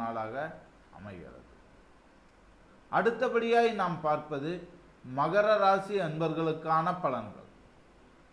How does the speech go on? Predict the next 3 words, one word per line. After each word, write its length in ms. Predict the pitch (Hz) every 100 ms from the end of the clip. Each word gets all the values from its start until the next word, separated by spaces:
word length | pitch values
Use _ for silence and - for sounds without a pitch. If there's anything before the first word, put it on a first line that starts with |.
| - - - - - - - - - - - 135
மகர 300 | 170 196 254 262 240
ராசி 320 | 220 214 226 170
அன்பர்களே, 520 | 165 151 151 139 143